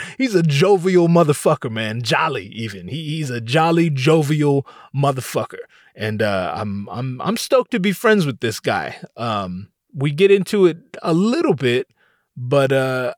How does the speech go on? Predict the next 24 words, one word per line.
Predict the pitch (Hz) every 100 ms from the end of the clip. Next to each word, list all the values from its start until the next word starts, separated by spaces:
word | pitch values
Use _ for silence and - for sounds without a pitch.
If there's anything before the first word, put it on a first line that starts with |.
| -
I, | 147 160 -
I, | 147 156 156 143 147 - _ _ _ _ _ _ _ -
he's | 147 139 170 156
one | 180
of | 180
these | 165 139
dudes | 165 165 135 151
who | 151 139 127 135
his | 147 139 131
name | 147 170 170 165
showed | - 156 156
up | 156 165 - 151
on | 151
my | 143
radar, | 139 143 151 156 156 147
and | 123
as | 123
soon | 147 135
as | 123
it | 117 98 98
did, | 139 127 110
like, | 98 104 - - -
I, | 110 104
I | 69 107 101